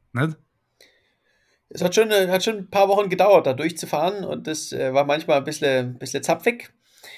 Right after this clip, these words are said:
Speaker 2: <laughs> Aber, ähm, ja, muss man durch und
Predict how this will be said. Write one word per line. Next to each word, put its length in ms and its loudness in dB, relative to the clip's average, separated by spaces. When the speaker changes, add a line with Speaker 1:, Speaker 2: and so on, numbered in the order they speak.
Speaker 2:
<laughs> 520 -8
Aber, 720 6
ähm, 880 -2
ja, 300 4
muss 180 -2
man 120 0
durch 420 2
und 500 -10